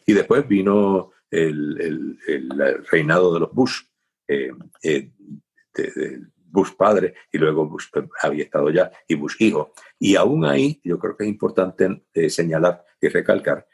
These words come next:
que esa Casa Blanca, la de los re-,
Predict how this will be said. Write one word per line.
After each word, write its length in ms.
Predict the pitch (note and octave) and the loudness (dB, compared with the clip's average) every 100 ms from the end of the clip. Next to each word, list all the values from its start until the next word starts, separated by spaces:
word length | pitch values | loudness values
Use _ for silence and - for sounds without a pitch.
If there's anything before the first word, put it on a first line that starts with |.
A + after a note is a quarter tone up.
| _ _ _ | _ _ _
que 560 | - D#2+ D2+ C#2+ C#2+ - _ _ _ - _ _ _ _ _ _ - | 0 2 2 0 -6 -10 _ _ _ -20 _ _ _ _ _ _ 0
esa 300 | G#2 - G#2 | 0 2 0
Casa 240 | A2 A2+ | 0 2
Blanca, 460 | G#2+ A2 G#2+ - _ _ _ _ _ _ _ _ | 2 2 0 -8 _ _ _ _ _ _ _ _
la 180 | C2+ C2 | -10 -8
de 100 | C2+ | -8
los 160 | C2+ | -6
re-, 140 | C#2 | -6